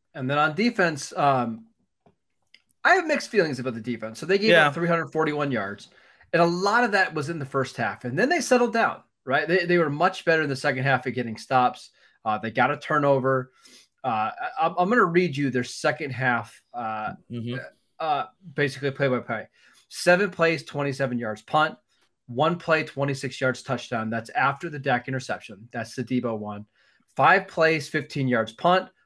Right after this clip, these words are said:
Speaker 1: Four plays, eighteen yards interception. Nine plays, twenty-three yards punt. Four plays, eleven yard punt. Like, they did a really good
Speaker 2: They did
Speaker 1: job
Speaker 2: the job.
Speaker 1: of, yeah, of, of giving the Cowboys chances on offense,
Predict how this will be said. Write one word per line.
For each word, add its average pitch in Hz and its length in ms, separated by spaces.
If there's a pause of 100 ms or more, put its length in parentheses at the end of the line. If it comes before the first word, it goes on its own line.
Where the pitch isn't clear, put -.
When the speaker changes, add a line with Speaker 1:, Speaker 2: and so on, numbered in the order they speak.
(220)
Speaker 1:
Four 175 220
plays, 156 520
eighteen 139 380
yards 117 240
interception. 151 680
Nine 147 280
plays, 143 300
twenty-three 135 440
yards 113 260
punt. 156 340 (300)
Four 151 340
plays, 139 320
eleven 123 320
yard 120 220
punt. 120 180
Like, 127 180 (320)
they 214 140
did 339 180
a 254 60
really 208 320
good 202 180
Speaker 2:
They - 20
did - 60
Speaker 1:
job 156 320
Speaker 2:
the 143 60
job. 147 260
Speaker 1:
of, 98 140 (360)
yeah, 185 160
of, 160 260
of 151 320
giving 180 360
the 151 100
Cowboys 143 420
chances 135 380
on 131 120
offense, 127 600